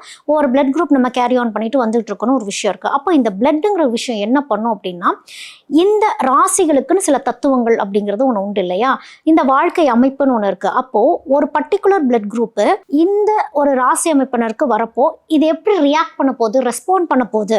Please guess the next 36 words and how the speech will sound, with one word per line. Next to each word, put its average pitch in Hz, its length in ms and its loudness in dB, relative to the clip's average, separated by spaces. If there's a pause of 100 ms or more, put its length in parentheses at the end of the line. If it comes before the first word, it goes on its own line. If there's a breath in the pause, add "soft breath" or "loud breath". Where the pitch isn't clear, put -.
இது 302 160 0
எப்படி 302 280 0
ரியாக்ட் 277 460 -2
பண்ண 214 200 -4
போகுது 190 360 -4
அப்படிங்கிறது 214 520 -2
தான் 302 160 2
நம்ம 220 140 0
பார்க்க 196 280 -4
போறோம். - 180 -10 (320 loud breath)
இப்போ 269 200 2 (100)
ஓ 285 100 4 (220)
அப்படின்னு 247 360 2
எடுத்துக்கிறோம் 220 400 -2
அப்படின்னா 185 360 -2 (420 soft breath)
ஓக்கு 370 320 0
வந்து 262 220 2
ஒரு 285 160 0
வாரியர் 240 480 0
குணம் 208 220 -2
அப்படிங்கிறது 196 460 -6
ஒண்ணு 190 200 -6
உண்டு. 185 260 -6 (140)
என்ன 320 280 2
ஏதுன்னே 311 380 2
கேட்காம 254 440 -2 (240)
எந்த 262 260 2
எக்ஸ்பெக்டேஷனுமே 285 840 0
இல்லாம 240 400 0
ஹெல்ப் 277 280 -2
பண்ணக்கூடிய 247 420 -2 (120)
ஒரு 233 160 2
அமைப்பு 220 340 -4
அப்படிங்கிறது 196 540 -4 (420 soft breath)
ஓக்கு 294 320 2
இருக்கும். 294 320 0